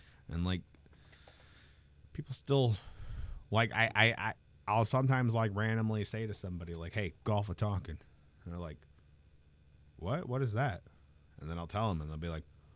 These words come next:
"What?" And I'm like,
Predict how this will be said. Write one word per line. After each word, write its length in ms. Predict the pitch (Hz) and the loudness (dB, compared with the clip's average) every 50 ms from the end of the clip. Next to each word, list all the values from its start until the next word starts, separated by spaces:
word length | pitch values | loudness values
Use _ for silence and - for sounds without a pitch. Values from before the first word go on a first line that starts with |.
| - - - - - - - - - - - - - - - - - - | -20 -20 -20 -20 -20 -20 -20 -20 -20 -20 -20 -20 -20 -20 -20 -12 -2 6
"What?" 580 | 110 107 123 143 165 190 226 262 277 269 202 - - - - - - - - - - - - - - - - - - | 12 12 12 12 12 12 12 12 12 12 12 10 6 -2 -20 -20 -20 -20 -20 -20 -20 -20 -20 -20 -20 -20 -16 -8 -2
And 100 | - 92 | 0 4
I'm 100 | 87 107 | 6 6
like, 180 | 131 127 110 | 8 6 6